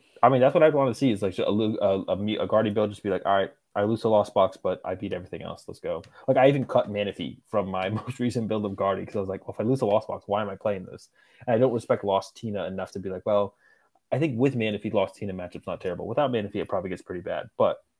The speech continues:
I don't respect Lost Tina enough to probably play it." So I was just like, "I'm just gonna cut the Manaphy and put in a second Mew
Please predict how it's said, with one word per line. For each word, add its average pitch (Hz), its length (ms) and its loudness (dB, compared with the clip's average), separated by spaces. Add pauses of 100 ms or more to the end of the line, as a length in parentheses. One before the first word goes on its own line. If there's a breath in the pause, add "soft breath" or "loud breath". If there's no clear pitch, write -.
I - 60 -2
don't 107 80 0
respect 98 300 -4
Lost 92 180 0
Tina 98 160 -6
enough 90 200 -8
to 85 80 -16
probably - 260 -8
play - 220 -8
it." - 160 -8
So 90 140 -8
I 92 80 -8
was 92 100 -10
just 92 120 -14
like, 90 140 -4
"I'm 107 100 0
just 110 60 -6
gonna 92 120 -4
cut 98 140 -6
the 92 60 -8
Manaphy 92 340 -10
and 95 100 -10
put 98 120 -8
in 92 80 -10
a 87 40 -10
second 90 280 -10
Mew 92 240 -10